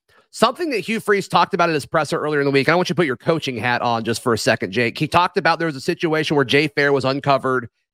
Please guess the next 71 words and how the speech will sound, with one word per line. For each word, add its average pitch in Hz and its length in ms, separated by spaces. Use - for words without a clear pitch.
and 139 100
they 156 40
didn't 170 140
know 160 100
what 147 120
to 127 80
do. 110 240
They 117 120
didn't 147 100
know 139 80
how 151 80
to 127 100
call 143 260
it 135 40
as 117 60
a 131 60
line 127 220
just 117 180
to 143 60
get 107 240
the 123 80
ball 127 240
to 139 120
him 113 100
quickly, 120 340
so 135 120
they 123 100
threw 143 220
it 113 80
to 135 120
him 117 280
when 131 120
he 127 80
was 113 120
running 117 240
deep. 110 260
Is 151 80
that 226 140
an 254 180
easy 175 380
thing 160 380
to 165 140
install? 156 440
It 135 60
seems 202 200
like 202 100
a 156 60
very 170 260
simple - 500
thing, 156 340
like 120 200
a 113 60
check 156 320
with 135 160
me 139 460
type 135 340
sign. 131 580
If 123 120
Jay 151 180
Fair 156 280
or 135 200
whoever 156 360
lines 143 360
up 151 180
and 143 80
there's 143 140
nobody 143 220
in 123 60
front 156 220
of 135 100
him, 123 240